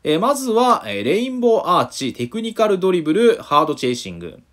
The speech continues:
はい。これがまあ個人的にはサイドハーフベストなんじゃないかなって今んとこね、うん、思いましたね。この組み合わせね。まあ別にレインボーアーチじゃなくて当然パーフェクト、ね、あの、ファンタスティックアーチの方がいいし、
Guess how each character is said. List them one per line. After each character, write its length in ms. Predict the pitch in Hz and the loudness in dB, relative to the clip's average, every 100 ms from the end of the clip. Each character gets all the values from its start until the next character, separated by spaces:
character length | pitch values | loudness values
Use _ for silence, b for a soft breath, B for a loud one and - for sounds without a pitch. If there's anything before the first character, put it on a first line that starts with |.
| _ - | _ -8
は 160 | 107 | -8
い。 60 | 92 | -6
こ 120 | 208 | -4
れ 60 | 302 | -4
が 80 | |
ま 100 | 302 | -4
あ 20 | 262 | -4
個 100 | 170 | -4
人 160 | 208 | -4
的 120 | 240 269 | -6 -6
に 60 | |
は 60 | 175 | -6
サ 140 | 156 | -4
イ 20 | |
ド 80 | 156 | -4
ハ 80 | 220 | -4
ー 40 | |
フ 60 | 165 | -4
ベ 120 | 131 | -8
ス 120 | 170 | -10
ト 60 | 285 | -10
な 100 | 262 | -10
ん 60 | 127 | -8
じ 60 | |
ゃ 20 | |
な 80 | 117 | -8
い 60 | 113 | -8
か 80 | 107 | -8
な 80 | |
っ 60 | 104 | -8
て 80 | - | -10
今 160 | 95 101 | -10 -10
ん 40 | |
と 60 | 98 | -12
こ 100 | 95 | -12
ね、 280 | 139 151 _ | -12 -14 _
う 60 | 117 | -16
ん、 240 | 113 107 92 | -12 -12 -10
思 220 | 117 135 | -8 -8
い 60 | |
ま 100 | 135 | -8
し 120 | 139 - | -10 -10
た 100 | 90 | -12
ね。 140 | 131 | -12
こ 80 | 123 | -12
の 80 | 110 | -14
組 140 | 107 | -12
み 40 | 101 | -14
合 20 | |
わ 40 | |
せ 80 | 95 | -12
ね。 220 | 110 139 B B B B | -12 -14 B B B B
ま 80 | - | -6
あ 40 | 208 | -4
別 160 | 254 | -4
に 60 | 202 | -4
レ 100 | 175 | -4
イ 40 | |
ン 80 | 208 | -2
ボ 100 | 220 | -2
ー 20 | |
ア 40 | 220 | -2
ー 40 | |
チ 80 | 139 | -4
じ 80 | 120 | -8
ゃ 20 | |
な 80 | 110 | -8
く 40 | |
て 80 | 104 | -6
当 120 | 135 | -6
然 120 | 131 | -6
パ 140 | 123 131 | -2 -2
ー 60 | |
フ 40 | 127 | -4
ェ 20 | |
ク 60 | - | -12
ト、 100 | - | -8
ね、 140 | 175 | -4
あ 100 | 110 | -4
の、 340 | 101 90 - - | -6 -10 -12 -8
フ 80 | - | -4
ァ 40 | |
ン 40 | 151 | -4
タ 60 | |
ス 80 | 143 | -4
テ 60 | 147 | -4
ィ 40 | |
ッ 20 | |
ク 100 | - | 0
ア 40 | 135 | 0
ー 20 | |
チ 80 | 107 | 0
の 60 | |
方 40 | 92 | -6
が 60 | |
い 80 | 101 | -6
い 40 | 92 | -8
し、 420 | - 196 123 | -6 -2 -2